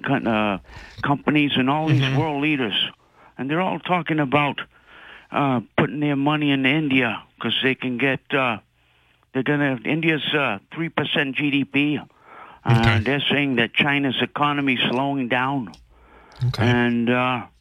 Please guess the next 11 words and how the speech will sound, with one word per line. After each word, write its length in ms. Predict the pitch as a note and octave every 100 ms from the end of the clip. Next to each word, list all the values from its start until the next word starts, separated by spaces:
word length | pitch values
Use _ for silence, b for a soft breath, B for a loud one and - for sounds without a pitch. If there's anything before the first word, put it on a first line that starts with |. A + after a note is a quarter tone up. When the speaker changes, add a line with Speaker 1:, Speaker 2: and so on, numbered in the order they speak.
| _ b b -
Speaker 1:
they 100 | A#2
talk 260 | C#3+ C3+
about 280 | C#3 C3 C3+
inflation 640 | C3+ - C3+ C#3 - C3+
in 120 | C3 B2+
the 100 | C3+
U 260 | C3+ C3+ C3+
S. 140 | C3+ - - - B B B B -
So 280 | E3+ D#3 C3+
all 160 | C3
these, 240 | D3 G3